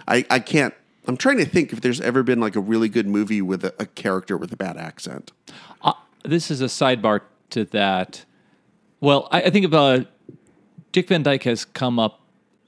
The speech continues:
Speaker 2: has come,
Speaker 1: Mm.
Speaker 2: has confessed to having a bad accent as Bert, the chimney sweep in Mary Poppins. And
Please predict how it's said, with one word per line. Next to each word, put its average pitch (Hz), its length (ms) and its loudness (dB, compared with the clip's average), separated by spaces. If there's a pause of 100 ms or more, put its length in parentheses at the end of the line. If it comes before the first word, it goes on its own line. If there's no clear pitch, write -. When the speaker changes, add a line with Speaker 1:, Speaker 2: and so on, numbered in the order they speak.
Speaker 2:
has 113 380 -2 (180)
come, 135 300 -4 (140)
Speaker 1:
Mm. 156 320 -8
Speaker 2:
has 131 160 2
confessed - 720 0
to 127 140 2
having 107 300 0
a 98 60 0
bad 107 300 2
accent 104 360 -2
as 90 140 -8
Bert, 104 400 -2 (340)
the 107 80 -2
chimney 110 280 -2
sweep 98 420 -6
in 101 380 0 (360)
Mary 101 160 0
Poppins. - 580 -2 (640)
And 98 380 -2